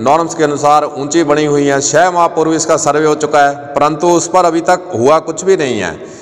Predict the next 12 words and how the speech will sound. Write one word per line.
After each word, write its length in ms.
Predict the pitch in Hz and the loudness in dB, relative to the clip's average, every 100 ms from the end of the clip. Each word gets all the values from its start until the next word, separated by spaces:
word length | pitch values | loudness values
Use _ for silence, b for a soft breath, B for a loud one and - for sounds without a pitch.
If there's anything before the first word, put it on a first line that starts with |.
| B B - | B B -10
सिर्फ 280 | - 156 | -2 0
सर्वे 420 | 156 147 147 165 160 - - - - - | 0 0 2 2 0 -4 -14 -14 -18 -8
करने 320 | 139 139 156 151 | -2 0 0 -2
के 140 | 151 | 0
बाद 380 | 131 143 156 135 | 2 2 2 -2
नगर 200 | 139 156 | -2 -2
परिषद 540 | 151 143 151 151 - - | 0 -2 0 -4 -6 -4
अभी 180 | 131 147 | -2 0
तक 300 | 147 143 - | 0 -2 -4
चुप 200 | 147 131 | -8 -2
बैठी 320 | 123 113 143 | -4 -2 -2
है। 320 | 104 80 - | 0 -2 -10